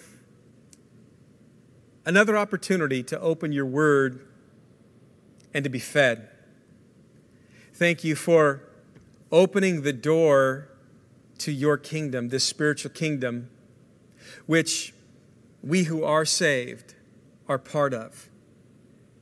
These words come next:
We know that that spiritual kingdom, the kingdom of God, is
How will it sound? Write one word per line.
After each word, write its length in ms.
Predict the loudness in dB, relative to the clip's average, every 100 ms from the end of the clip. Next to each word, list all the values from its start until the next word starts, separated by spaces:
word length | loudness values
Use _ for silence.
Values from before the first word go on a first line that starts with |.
| -20 -20 -20 -4
We 120 | 0
know 160 | 6 6
that 640 | 6 4 2 -4 -20 -8 2
that 200 | 2 2
spiritual 460 | 0 2 2 -2
kingdom, 360 | -4 -2 0 -2
the 60 | -4
kingdom 300 | -4 -2 -2
of 100 | 2
God, 400 | 2 2 0 -4 -20 -20 -20 -14 -2
is 600 | 2 2 2 0 -2